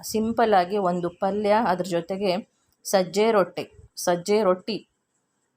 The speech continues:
ಸಜ್ಜೆ ರೊಟ್ಟಿ ತುಂಬ ಆರೋಗ್ಯಕ್ಕೆ ಒಳ್ಳೆಯದು.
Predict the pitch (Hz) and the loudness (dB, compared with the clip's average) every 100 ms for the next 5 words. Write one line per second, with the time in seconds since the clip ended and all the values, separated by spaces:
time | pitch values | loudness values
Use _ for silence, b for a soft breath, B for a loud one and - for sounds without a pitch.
0 | _ _ _ - 202 202 254 240 240 240 | _ _ _ -2 0 4 2 2 0 -2
1 | 208 196 196 180 190 190 185 170 185 180 | 0 4 6 6 2 0 0 0 0 -2
2 | 165 180 | -4 -6